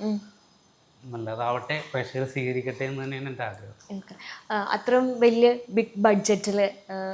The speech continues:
Speaker 1: വലിയ ആർട്ടിസ്റ്റുകളൊക്കെ അഭിനയിച്ച സിനിമ റിലീസ് ചെയ്യാൻ ഭയങ്കരമായിട്ട് കഷ്ടപ്പെട്ടു പേരിൻ്റെ പേരിൽ. ആ,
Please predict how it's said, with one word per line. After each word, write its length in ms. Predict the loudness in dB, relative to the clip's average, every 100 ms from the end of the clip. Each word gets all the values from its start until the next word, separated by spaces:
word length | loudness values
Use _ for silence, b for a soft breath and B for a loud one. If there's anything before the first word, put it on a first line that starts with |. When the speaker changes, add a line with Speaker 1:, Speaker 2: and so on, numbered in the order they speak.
| -6 -8 -2
Speaker 1:
വലിയ 360 | 4 4 8 8
ആർട്ടിസ്റ്റുകളൊക്കെ 720 | 8 4 -2 0 2 2 0
അഭിനയിച്ച 460 | -4 -2 -4 -4 -4
സിനിമ 480 | -2 -2 -2 -4 -8 B B B B -4
റിലീസ് 320 | 0 2 2 2
ചെയ്യാൻ 360 | 2 2 -2 4
ഭയങ്കരമായിട്ട് 500 | 4 4 4 6 4 2
കഷ്ടപ്പെട്ടു 500 | -2 -4 -8 -10 -12 -20 _
പേരിൻ്റെ 380 | 6 8 8 2
പേരിൽ. 400 | 2 0 -2 -10 -16 B B B -6
ആ, 320 | -4 -4